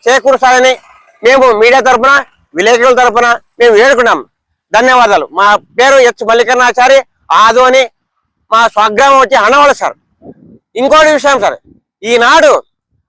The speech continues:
ప్రతి పల్లెలో చూడండి, ఎక్కడ పంట భూములు లేవు, పశువులే లేవు, ఏమి, ఆ,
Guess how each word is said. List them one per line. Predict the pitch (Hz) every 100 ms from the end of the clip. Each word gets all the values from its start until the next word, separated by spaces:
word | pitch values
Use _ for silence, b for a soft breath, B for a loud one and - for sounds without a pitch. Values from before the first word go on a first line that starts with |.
| _ _ _ -
ప్రతి | 233 226 311
పల్లెలో | - 262 277 320
చూడండి, | 294 269 302 302 269
ఎక్కడ | 294 254 240 - 302
పంట | - 262 277
భూములు | 294 294 294
లేవు, | 302 254 _ _ _ - - - _
పశువులే | - 254 294 302
లేవు, | 311 330 294 - _ _ _ _ _ _
ఏమి, | 262 294 214 110 _ _ _ 190
ఆ, | 202 170 143